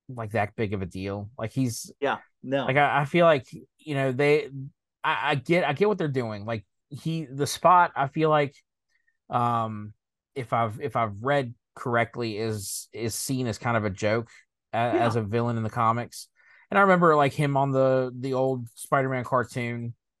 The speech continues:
Speaker 1: uh, from the nineties. Uh, I remember him showing up, I don't know, once or twice, um, and not, not really being a, a big threat. Um, but, uh,
Speaker 2: Yeah.
Speaker 1: but this, this giving him the ability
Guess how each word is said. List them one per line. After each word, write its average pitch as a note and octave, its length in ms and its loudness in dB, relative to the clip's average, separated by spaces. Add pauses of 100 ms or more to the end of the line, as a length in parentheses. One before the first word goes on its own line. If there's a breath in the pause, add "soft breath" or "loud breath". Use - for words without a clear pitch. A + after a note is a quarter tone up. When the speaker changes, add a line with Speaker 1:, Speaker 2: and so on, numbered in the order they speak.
(140)
Speaker 1:
uh, A2+ 160 4
from A#2+ 180 0
the A#2 80 2
nineties. A2 680 -2
Uh, - 40 -6
I A2 300 4
remember A2 260 -4
him A2+ 120 -4
showing A2 300 0
up, A2 260 2
I F#2+ 120 -4
don't A2 80 -4
know, G2+ 100 -4
once G2+ 220 -4
or F#2+ 80 -4
twice, G2+ 580 -4 (720)
um, G#2 680 4 (1500)
and A#2+ 240 2
not, A#2 240 0 (180)
not A#2+ 260 -4
really A2+ 260 -4
being G#2 220 -4
a, G2 120 -4 (100)
a G#2+ 100 0
big G2+ 360 -4
threat. G2+ 340 -2 (600)
Um, G#2 580 4 (400)
but, A2+ 320 -2
uh, A#2 40 2
Speaker 2:
Yeah. G#2+ 220 4
Speaker 1:
but B2 160 0
this, C#3+ 400 0 (220)
this D#3 280 0
giving C#3+ 320 2
him C3+ 160 0
the A#2+ 100 0
ability A#2+ 520 -2